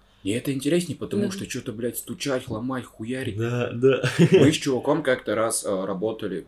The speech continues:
Speaker 1: нам было лет по тринадцать-четырнадцать, возможно, может, чуть старше мы были, я не помню. А, мы устроились на лето в строительный магазин.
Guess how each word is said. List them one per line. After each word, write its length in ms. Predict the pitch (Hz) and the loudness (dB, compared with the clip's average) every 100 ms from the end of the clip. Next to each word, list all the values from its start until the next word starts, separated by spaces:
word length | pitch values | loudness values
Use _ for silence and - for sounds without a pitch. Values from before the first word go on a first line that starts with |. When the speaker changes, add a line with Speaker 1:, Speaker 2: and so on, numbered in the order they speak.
| - | -12
Speaker 1:
нам 280 | 104 107 101 | -10 -10 -8
было 260 | 110 110 | -8 -8
лет 220 | 101 107 - - | -6 -8 -10 -18
по 60 | |
тринадцать-четырнадцать, 1300 | 92 - 104 104 110 - 80 - - 113 113 98 80 78 | -16 -10 -8 -6 -6 -8 -10 -12 -8 -6 -6 -6 -10 -10
возможно, 640 | 82 87 90 82 78 73 | -10 -8 -8 -10 -12 -16
может, 360 | 85 90 90 87 | -12 -10 -10 -12
чуть 200 | - - | -16 -14
старше 440 | - 90 85 - | -10 -8 -8 -12
мы 60 | 80 | -12
были, 200 | 80 76 | -12 -12
я 160 | 82 87 | -10 -8
не 120 | 87 | -10
помню. 420 | - 87 78 - _ - - - - - _ _ _ _ | -8 -8 -8 -12 _ -20 -20 -20 -20 -20 _ _ _ _
А, 960 | - - - 90 87 87 85 85 80 - _ _ - | -6 -2 0 2 4 4 2 -2 -6 -10 _ _ -2
мы 160 | 131 | 2
устроились 580 | 147 - 127 123 117 90 | 2 2 2 2 2 -2
на 80 | 101 | -2
лето 460 | 107 139 117 - - _ _ _ _ _ _ | 0 2 0 -2 -6 _ _ _ _ _ _
в 60 | - | -14
строительный 680 | - - 104 110 - 101 | -14 -4 -2 -2 -4 -6
магазин. 440 | 92 90 87 87 | -4 -4 -6 -8